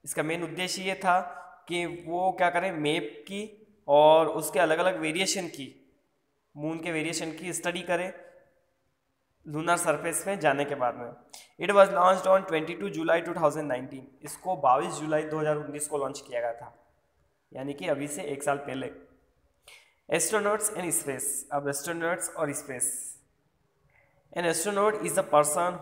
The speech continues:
who is specially trained to travel into space। एस्ट्रोनॉट वो पर्सन होता है जो कि, जिसको स्पेशल ट्रेन किया जाता है स्पेस में ट्रैवल करने के लिए। Astronauts have a, to undergo extensive training and testing before traveling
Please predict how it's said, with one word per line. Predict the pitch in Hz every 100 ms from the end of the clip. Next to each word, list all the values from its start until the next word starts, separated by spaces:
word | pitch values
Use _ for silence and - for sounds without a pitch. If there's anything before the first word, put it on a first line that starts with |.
| 170
who | 190
is | 185 156 147
specially | - 165 170 175 175
trained | 151 156 165
to | 170 151
travel | 147 156 147
into | 147 151 147
space। | - 120 - - _ _ _
एस्ट्रोनॉट | - 131 147 151 165 165 143
वो | 151 170
पर्सन | 160 165
होता | 165 156 147
है | 156 151
जो | 156
कि, | 156 180 190 -
जिसको | 147 143 180 151
स्पेशल | - 156 156 165 165
ट्रेन | 165 165
किया | 165 165
जाता | 165 160
है | 160 170 - - - _ _ _ _ -
स्पेस | 165 - 175 175
में | 202 208
ट्रैवल | 170 170 170
करने | 156 143 139
के | 135
लिए। | 131 123 120 - _ - 151
Astronauts | 160 202 196 208 220 - - - - - -
have | 160 185 -
a, | 180 185 185 - - - -
to | 214
undergo | 175 165 175 180 196 143
extensive | 156 - 185 185 - 220 -
training | 175 165 147 113 - - 151
and | 175 -
testing | 165 160 - 202 170
before | 170 165 170 190
traveling | 170 156 165 175